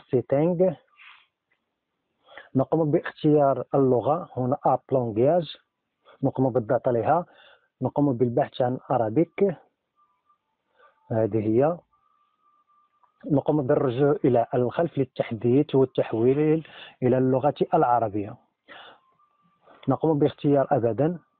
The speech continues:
نقوم بالضغط على تم. فكما ترون إخواني الكرام لقد تم التغيير إلى اللغة العربية لكي نكتشف معاً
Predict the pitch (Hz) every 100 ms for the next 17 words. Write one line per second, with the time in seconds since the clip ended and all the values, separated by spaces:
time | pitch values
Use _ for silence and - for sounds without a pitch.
0 | _ - 135 147 127 117 117 113 120 107
1 | - 165 185 185 _ _ _ _ _ _
2 | _ _ _ _ - - - - 156 175
3 | 175 170 175 160 156 151 160 175 135 -
4 | 147 151 147 147 - 151 147 - 135 120
5 | 143 160 123 131 120 123 135 - 135 110
6 | 120 113 147 196 - - - 139 - 147
7 | 151 - 151 - 139 151 131 135 123 151
8 | 160